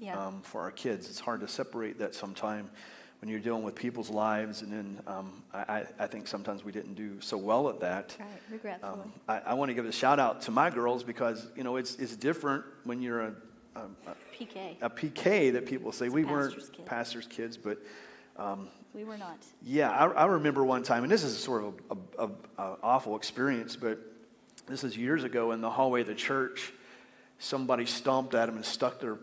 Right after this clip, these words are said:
Speaker 2: tongue out at him and made a face at him right in church and stormed off. And so we had to go home and say, "You gotta separate sometimes how people act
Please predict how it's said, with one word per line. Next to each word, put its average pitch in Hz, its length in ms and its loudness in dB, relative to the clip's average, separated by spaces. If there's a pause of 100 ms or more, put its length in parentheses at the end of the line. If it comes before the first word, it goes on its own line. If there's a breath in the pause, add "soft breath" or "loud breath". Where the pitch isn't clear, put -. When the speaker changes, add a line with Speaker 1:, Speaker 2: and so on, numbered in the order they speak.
(180)
Speaker 2:
tongue 135 280 2
out 110 160 4
at 107 160 4
him 113 120 0
and 107 100 -6
made 120 160 0
a 117 60 -2
face 120 340 -2
at 107 160 4
him 104 200 -4 (240)
right 117 220 -4
in 110 120 -10
church 135 360 -4
and 98 160 -12
stormed 117 440 -6
off. - 480 -6 (580 loud breath)
And 156 80 -12
so 147 120 -4
we 170 100 6
had 127 80 4
to 127 80 2
go 127 100 4
home 123 280 2
and 113 100 -4
say, 117 140 -2
"You 135 180 -2
gotta 117 200 2
separate 120 600 0
sometimes 107 600 -6
how 101 160 -2
people 104 440 -6
act - 440 -2